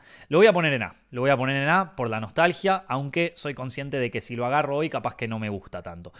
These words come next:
Muchos de estos juegos está hablando más mi nostalgia que otra cosa. Acá Pedro lo pone en, en S, eh, acá Carlos lo pone en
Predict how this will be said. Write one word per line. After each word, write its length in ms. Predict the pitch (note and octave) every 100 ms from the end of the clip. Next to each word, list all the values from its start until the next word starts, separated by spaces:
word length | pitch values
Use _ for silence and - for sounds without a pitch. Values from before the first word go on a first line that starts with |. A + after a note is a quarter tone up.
| - D#3+
Muchos 300 | C#4+ C4+ G#3+
de 60 |
estos 140 | G3+ F3+
juegos 240 | G3+ G#3+
está 180 | D3 C#3+
hablando 300 | C#3 C#3+ C#3
más 160 | C#3
mi 140 | C3+ B2+
nostalgia 500 | G#2 - D3 - B2+
que 80 | A2+
otra 220 | G#2 G2
cosa. 400 | G2 F2+ F2+ - - -
Acá 260 | - A#2 D#3+
Pedro 300 | F3 F3+ D#3+
lo 160 | C3+ B2+
pone 220 | C#3+ C#3
en, 200 | C3 D3+
en 300 | C#3 C#3 D3+ - -
S, 600 | G#3+ - F#3+ F#3+ G3 - - - - _
eh, 600 | C3+ B2 A#2 A2+ A2 B2+
acá 260 | A#2+ A#2+ B2
Carlos 360 | D3 D3 B2
lo 120 | A#2 A2
pone 220 | C3+ C3
en 160 | B2